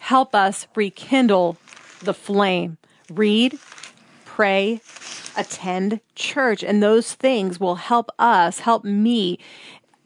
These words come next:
uh, the church, the body of believers,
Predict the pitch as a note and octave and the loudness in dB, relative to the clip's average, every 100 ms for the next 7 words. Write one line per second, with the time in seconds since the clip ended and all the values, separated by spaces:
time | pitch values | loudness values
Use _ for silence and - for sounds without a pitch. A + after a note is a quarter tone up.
0 | _ - - - A2+ A#3+ A#3 C4 - - | _ -20 -16 -16 -8 2 4 4 0 -2
1 | C#4+ C#4 A3 - - - F#3+ F#3 E3+ E3 | 2 4 2 -2 -10 -8 -4 -2 0 0
2 | B3 A#3+ F3+ F#3+ G3+ A#3 A3 F3 E3+ - | 2 2 2 2 4 2 2 0 -2 -4